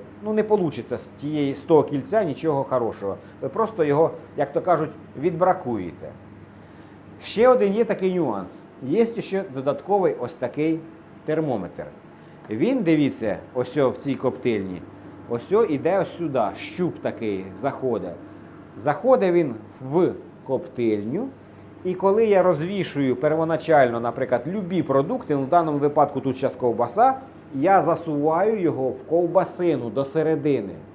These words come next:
І отут у мене показує температуру. Значить, щас, ось, дивіться,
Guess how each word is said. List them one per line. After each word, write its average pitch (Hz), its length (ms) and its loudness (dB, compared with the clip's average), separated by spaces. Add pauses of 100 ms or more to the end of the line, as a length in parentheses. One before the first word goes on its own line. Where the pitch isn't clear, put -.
(840)
І 190 120 4
отут 208 440 4
у 214 60 4
мене 202 260 4
показує 208 640 4
температуру. 208 1080 2 (1600)
Значить, 160 460 0
щас, 151 480 2
ось, 131 140 -10
дивіться, 139 600 0